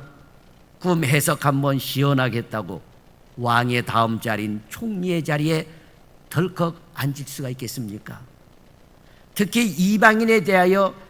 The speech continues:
배타적이었던 이 고대 사회에서, 특히 이집트 사회에서는 그런 일이 있을 수가 없다라고 하는 것입니다.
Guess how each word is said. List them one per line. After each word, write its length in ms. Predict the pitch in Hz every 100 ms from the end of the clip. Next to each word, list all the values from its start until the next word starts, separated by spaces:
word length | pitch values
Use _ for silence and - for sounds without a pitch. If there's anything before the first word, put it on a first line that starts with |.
| -
배타적이었던 1000 | - 151 143 202 170 185 143 131 - 127 - - - - - - - - -
이 200 | 131 175
고대 380 | 180 - 147 135
사회에서, 560 | 127 117 107 95 95 80
특히 260 | - 175 175
이집트 600 | 147 160 151 185 - 190
사회에서는 680 | - 160 147 113 113 117 - - - - - - - - -
그런 320 | 143 147 156
일이 260 | 147 170 165
있을 240 | 151 -
수가 260 | 131 139 127
없다라고 840 | 92 120 - 127 113 107 110 98
하는 160 | 101 101
것입니다. 720 | 92 92 92 87 87 87